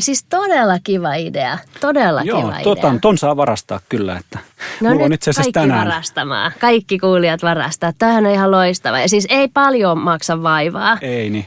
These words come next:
Speaker 1: Ja sit
Speaker 2: joo.
Speaker 1: tulee hirveän monta, heti kato, ajattelin tehokkaasti, että mon-, <laughs> monta, monta työminuuttia saadaan siitä, kun yksi
Speaker 2: Kyllä.
Speaker 1: ihminen lukee satukirjaa.
Speaker 2: Joo, mut sit näitä perusjuttuja, mitä me ollaan firmana tehty, ehkä tässä on hyvä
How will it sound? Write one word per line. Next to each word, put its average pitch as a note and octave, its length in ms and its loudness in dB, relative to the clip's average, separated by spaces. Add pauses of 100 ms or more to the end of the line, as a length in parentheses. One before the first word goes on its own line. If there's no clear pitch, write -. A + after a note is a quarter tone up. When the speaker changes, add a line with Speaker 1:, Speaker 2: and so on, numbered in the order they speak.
(160)
Speaker 1:
Ja F#3 140 2
sit F#3+ 100 2
Speaker 2:
joo. F#3+ 80 -2
Speaker 1:
tulee G3+ 280 2
hirveän G#3 420 2
monta, E3 520 -2
heti D#3+ 220 -2
kato, D#3 240 0
ajattelin E3+ 500 2
tehokkaasti, F3+ 720 0
että F#3+ 160 2
mon-, A3+ 440 4 (140)
<laughs> E4 80 2
monta, D4+ 220 0 (280)
monta C#4+ 340 2
työminuuttia A3+ 960 2
saadaan C4 500 2
siitä, D4+ 540 0 (100)
kun D4+ 100 0 (280)
yksi C4+ 240 0
Speaker 2:
Kyllä. B3 140 2
Speaker 1:
ihminen A3+ 420 2
lukee A3 340 0
satukirjaa. G#3+ 1000 -2
Speaker 2:
Joo, C3 340 -2 (240)
mut D3+ 120 0
sit E3 160 0
näitä D#3 220 0
perusjuttuja, B2+ 720 0
mitä A#2+ 180 2
me B2+ 140 4
ollaan A2+ 320 0
firmana A2+ 360 0
tehty, A2 320 -2
ehkä A#2+ 180 -2
tässä - 320 -2
on A#2+ 100 2
hyvä B2 220 0